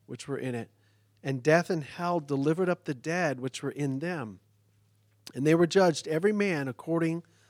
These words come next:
to their works. And death and hell were cast into the lake of fire. This is the second death. And whosoever was not found written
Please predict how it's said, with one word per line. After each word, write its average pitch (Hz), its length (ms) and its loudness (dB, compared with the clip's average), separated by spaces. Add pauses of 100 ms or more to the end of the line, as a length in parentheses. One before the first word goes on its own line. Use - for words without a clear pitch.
(240)
to - 100 -6
their 151 160 6
works. - 680 -4 (840)
And 135 220 0
death 156 640 0 (120)
and 131 220 -2
hell 143 500 -2 (520)
were 120 100 -10
cast 190 420 0
into 175 200 -4
the 151 100 -4
lake 151 240 2
of 160 60 -4
fire. 117 460 -8 (920)
This 175 180 2
is 147 180 -4
the 143 60 -6
second 160 520 -4
death. 123 420 -8 (1300)
And 143 140 -6
whosoever 233 460 2
was 160 160 2
not 170 180 4
found 156 460 0
written 147 480 -2